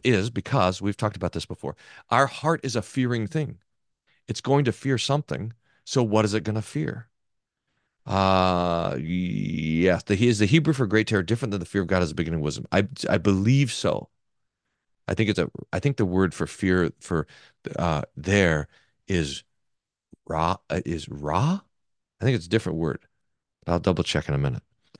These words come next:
Uh, what does the Holy Spirit mean when making mention of the fear of Isaac? Now, could, uh, just, I, I just wanna note how many times that Luther is going to talk about the Holy Spirit being the author of this text.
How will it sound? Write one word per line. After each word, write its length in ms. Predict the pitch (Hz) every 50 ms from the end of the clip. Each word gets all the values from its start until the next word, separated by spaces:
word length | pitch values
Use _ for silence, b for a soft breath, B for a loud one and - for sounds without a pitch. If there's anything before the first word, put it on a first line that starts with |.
| b b b b b b b b b
Uh, 200 | - 95 90 90
what 180 | - - 101 131
does 80 | 147 135
the 80 | 131
Holy 240 | 113 117 135 117 120
Spirit 360 | - - - - 117 110 95
mean 420 | 98 98 104 117 117 101 90 92 90 -
when 260 | - 87 98 92 92
making 300 | 92 98 95 - 90 87
mention 260 | 87 87 80 - 87 82
of 140 | 82 69
the 80 | 71 80
fear 240 | - - - 82 78
of 80 | 69
Isaac? 420 | 78 76 76 73 65 - - - - _ b b b b b b
Now, 200 | - 123 110 - b b b b b b b b
could, 220 | - - 147 139 -
uh, 80 | - 110
just, 300 | 107 127 170 170 - - -
I, 140 | - 139 143 -
I 80 | -
just 220 | 135 139 170 - -
wanna 180 | 190 185 175
note 300 | 139 120 110 107 110 -
how 180 | 110 - 123 151
many 160 | 160 170 170
times 520 | - - 120 98 95 98 95 90 - - _ _ _ _ _ _ _ _ _ _ _ _ _ _ _ _ _ _ _ _ _ _ _ _ _ _ _ _ _ _ _ _ b b b b b b b b -
that 160 | - - -
Luther 340 | 101 104 123 143 151 165 156
is 100 | 135 107
going 220 | - 113 107 101
to 60 | 92
talk 240 | - - 101 98 90
about 320 | 95 78 87 82 - - -
the 80 | 87
Holy 420 | - - - - 135 135 131 131 120
Spirit 500 | - - - - 98 92 87 85 - -
being 220 | 98 90 87 85
the 160 | 80 82 - -
author 400 | 85 85 87 92 92 - 92 80
of 120 | 78 67
this 200 | 73 78 - -
text. 600 | - - - 69 - - - - - - - _